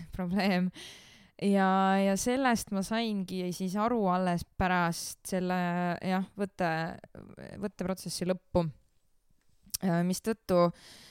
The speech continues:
noh, kuna ma läksin sinna nii heade kavatsustega, aga näed, sellest ei tulnud mitte midagi välja, siis, äh, läks nii ja ma olin väga õnnetu tegelikult. <laughs> Ma olin väga õnnetu ja, ja,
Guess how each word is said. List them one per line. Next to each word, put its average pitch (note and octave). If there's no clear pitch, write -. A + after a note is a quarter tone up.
noh, A#3
kuna B3
ma A#3+
läksin D4
sinna G#3+
nii A3+
heade B3+
kavatsustega, F#3+
aga F#3+
näed, G3+
sellest G3
ei F#3+
tulnud G#3
mitte G#3
midagi G3+
välja, D4
siis, G#3+
äh, G3
läks C4
nii C4
ja F#3
ma F#3
olin G#3
väga D4+
õnnetu D#4
tegelikult. G3
<laughs> -
Ma A#3+
olin A3+
väga A#3
õnnetu G#3
ja, F3+
ja, G3